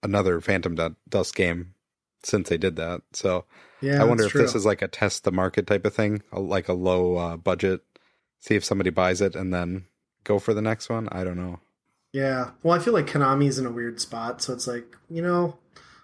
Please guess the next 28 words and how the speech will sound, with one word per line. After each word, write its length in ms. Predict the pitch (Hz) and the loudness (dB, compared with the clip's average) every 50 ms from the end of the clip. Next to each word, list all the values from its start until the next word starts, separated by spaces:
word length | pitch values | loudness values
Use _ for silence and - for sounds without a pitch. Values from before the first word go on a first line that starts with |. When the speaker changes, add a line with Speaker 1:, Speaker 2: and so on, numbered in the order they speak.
| _ _ _ _ | _ _ _ _
Speaker 2:
we've 140 | 160 151 - | -10 -2 0
got 220 | 170 165 170 - | 0 0 2 0
this 120 | 143 127 | -2 -4
back 320 | - - 127 123 127 127 - | -2 -2 -2 0 0 -2 -4
catalog. 600 | - 123 120 117 117 113 113 113 117 120 120 117 | -6 -8 -8 -8 -8 -10 -10 -8 -8 -8 -10 -12
Like, 200 | 120 117 117 120 | -14 -16 -14 -12
let's 420 | 135 135 135 - - - - - - - _ _ | -12 -12 -10 -8 -6 -6 -6 -8 -10 -14 _ _
see 460 | - - - 135 127 131 139 143 143 - - _ - | -8 -4 -4 -2 -2 -2 -2 -2 -4 -6 -12 _ -18
if, 160 | 123 - - - 147 | -18 -16 -8 -8 -6
<laughs> 80 | - 190 180 | -6 -2 -2
you 80 | 160 143 | 0 2
know, 220 | 165 156 147 147 - - - - - - | 2 2 0 0 -6 -12 -14 -16 -16 -8
'cause 100 | - 160 | -4 -2
it's 80 | 156 147 | 2 4
not 120 | 202 220 | 4 4
like 140 | 208 170 147 | 4 2 4
Konami's 340 | 147 147 147 147 143 143 135 | 4 4 4 4 4 4 4
had, 100 | 143 131 | 2 0
like, 120 | 131 123 127 | 0 0 -2
a 40 | 120 | -2
lot 320 | 120 120 120 123 127 123 | -2 0 0 0 2 0
of 120 | 123 120 | 0 -2
success 480 | - - 127 - - 131 123 123 - - | -4 -4 -4 -4 -4 -4 -2 -2 -2 -2
in 80 | 135 127 | -2 -2
the 40 | |
last 300 | 127 127 123 123 120 - | -2 -4 -4 -4 -6 -6
three 200 | - - 135 127 | -2 0 0 2
years 440 | 127 131 127 127 127 127 - - - | 2 2 2 0 0 0 -2 -2 -4